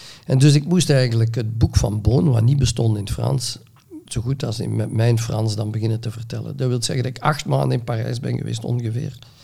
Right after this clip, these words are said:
En dat we dat scenario in het Frans hebben geschreven. Ik heb dat later terug vertaald. Hè, eh, maar we hebben eerst zes maanden terrasjes gedaan. Eh, alleen maar, eh, dus die man was dubbel zo oud als ik. Ik was toen tweeëndertig, hij was vierenzestig.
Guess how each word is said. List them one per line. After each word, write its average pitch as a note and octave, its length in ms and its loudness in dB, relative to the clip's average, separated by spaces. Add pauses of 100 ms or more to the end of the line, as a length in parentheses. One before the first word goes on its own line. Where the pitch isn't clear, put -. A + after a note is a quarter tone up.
(400)
En A#2+ 120 2
dat A2+ 180 2
we A#2 100 0
dat A2 160 0
scenario A2+ 420 -2
in A2+ 80 -2
het A2 100 -4
Frans C3 300 -6
hebben C#3+ 180 -4
geschreven. C#3+ 400 -2
Ik B2+ 100 -6
heb A2+ 160 -8
dat G#2+ 100 -2
later A2+ 320 -4
terug A2 220 -6
vertaald. - 640 -10 (920)
Hè, D3+ 140 -4 (140)
eh, A2 400 0 (580)
maar A2+ 140 0
we A2+ 60 4
hebben A2+ 200 4
eerst B2 180 4
zes A#2 180 2
maanden A2+ 260 0
terrasjes A2+ 480 0
gedaan. A#2 500 0
Eh, G#2+ 400 -4
alleen A2 260 0
maar, G#2+ 260 -4
eh, G#2+ 60 -4 (260)
dus A2 140 -2
die B2 100 -2
man A2+ 180 6
was G#2+ 180 0
dubbel C3 300 4
zo A2+ 180 0
oud A2 180 -2
als G2+ 140 -4
ik. C#3+ 140 -2
Ik A2+ 140 -6
was G#2 180 -6
toen A2+ 180 -2
tweeëndertig, A2 600 -4
hij A2+ 140 -4
was A2 180 -4
vierenzestig. G#2+ 680 -6